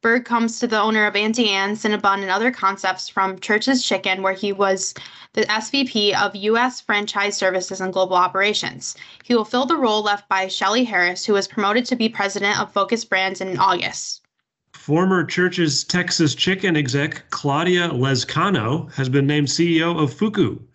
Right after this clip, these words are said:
Speaker 2: the chicken sandwich chain founded by chef David Chang.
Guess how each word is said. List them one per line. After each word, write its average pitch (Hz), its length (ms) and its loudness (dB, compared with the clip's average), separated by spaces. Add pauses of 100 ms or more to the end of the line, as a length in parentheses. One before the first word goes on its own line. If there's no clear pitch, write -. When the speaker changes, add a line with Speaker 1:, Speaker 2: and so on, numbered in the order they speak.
(260)
Speaker 2:
the 127 80 -4
chicken 160 320 2
sandwich 160 500 0
chain 139 340 2
founded 135 340 0
by 123 160 2
chef 135 440 -2
David 113 340 2
Chang. 156 420 -2